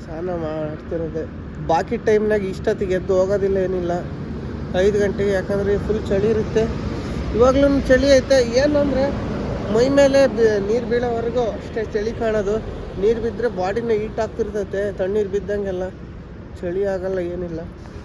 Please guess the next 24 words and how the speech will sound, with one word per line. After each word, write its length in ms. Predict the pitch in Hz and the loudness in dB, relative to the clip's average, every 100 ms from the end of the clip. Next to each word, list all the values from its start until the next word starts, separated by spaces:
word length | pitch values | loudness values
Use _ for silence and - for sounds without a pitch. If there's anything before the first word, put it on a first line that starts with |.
| - 170 | -10 -6
ಇವಾಗ 160 | 180 | -2
ಒಂಚೂರು 320 | 175 165 185 | -4 0 0
ಬೆಂಕಿ 380 | 165 165 180 196 | 4 2 2 -2
ಕಾಸ್ಕೊಂತ 440 | 185 185 196 185 185 | -4 -2 -2 0 0
ಇದೀವಿ. 500 | 175 165 190 - - - - - - - - - - - - - - | 0 -2 -6 -8 -12 -12 -12 -12 -12 -14 -14 -14 -14 -14 -14 -14 -8
ಟೀ 120 | 208 | -8
ತರಕ್ಕೆ 360 | 202 196 196 196 | -2 0 0 0
ಹೋಗಿದ್ದಾರೆ 300 | 185 190 170 | 0 0 0
ನಮ್ಮ 160 | 165 165 | -2 -4
ತಿಪ್ಪೇಸ್ವಾಮಿ. 560 | 175 190 180 185 185 - - - - - - - - - | -2 -2 0 0 0 -2 -6 -8 -8 -8 -8 -8 -6 0
ಟೀ 100 | 208 | 0
ಗೀ 120 | 208 | 0
ಕುಡ್ದು 320 | - 214 202 | -4 0 2
ಹೋಗ್ತಾ 260 | 202 - 208 | 2 4 4
ಇರೋದೆ. 320 | 196 185 185 | 4 4 4
ನಮ್ಮ 280 | 180 180 180 | 4 4 4
ಎರಡು 220 | 180 208 | 6 4
ಫ್ಲೈಟ್ 360 | - 190 202 185 | 4 4 4 2
ರೆಡಿ 200 | 185 202 | 4 6
ಇದ್ದಾವೆ. 340 | 190 175 190 | 6 6 6
ಎಲ್ಲಿಗಂದ್ರೆ, 680 | 175 185 202 202 190 208 196 - - - - - - | 6 6 4 4 4 4 4 0 -8 -10 -10 -8 -2
ಗುಜರಾತಿಗೆ 560 | 190 240 240 226 214 | 2 4 4 2 0
ನಮ್ಮ 280 | 202 190 214 | 0 0 0
ಪ್ರಯಾಣ. 360 | 214 214 214 | 2 4 4